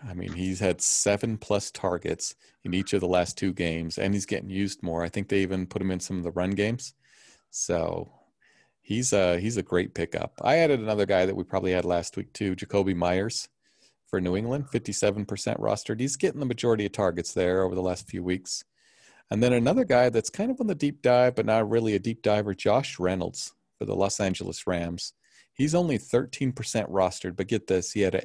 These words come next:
eight, nine, and ten. Those are his targets over the last three games. So you like to see it going up, and you like to see him pretty close to ten,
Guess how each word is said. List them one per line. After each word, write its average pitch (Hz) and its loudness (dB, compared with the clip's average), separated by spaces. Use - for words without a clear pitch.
eight, 131 -2
nine, 104 0
and 90 -4
ten. 87 -2
Those 107 -4
are 110 2
his 90 -2
targets 92 0
over 92 -4
the 90 -2
last 87 0
three 90 -2
games. 85 -6
So - -2
you 95 2
like 123 2
to 139 -6
see 139 4
it - -2
going 104 4
up, 127 0
and 107 0
you 101 0
like 104 0
to 101 -2
see 101 2
him 95 0
pretty 101 -4
close 98 -2
to - -18
ten, 90 -6